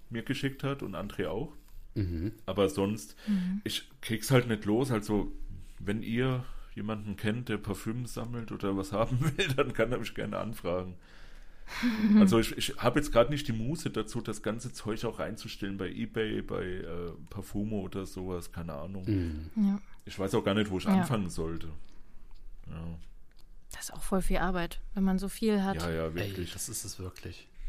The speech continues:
Speaker 2: <laughs> Okay, ja gut, dann schätze ich mal, <laughs> darf ich
Speaker 3: <laughs>
Speaker 2: loslegen?
Speaker 1: Ja, André.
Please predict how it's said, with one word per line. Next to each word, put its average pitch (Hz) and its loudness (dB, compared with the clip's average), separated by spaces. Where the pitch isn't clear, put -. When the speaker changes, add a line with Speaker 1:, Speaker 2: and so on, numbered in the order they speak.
Speaker 2:
<laughs> - 2
Okay, 214 10
ja 143 12
gut, 165 6
dann 123 2
schätze 135 4
ich - -2
mal, 156 6
<laughs> - 0
darf 320 12
ich 214 12
Speaker 3:
<laughs> 208 10
Speaker 2:
loslegen? 165 4
Speaker 1:
Ja, 120 12
André. 95 4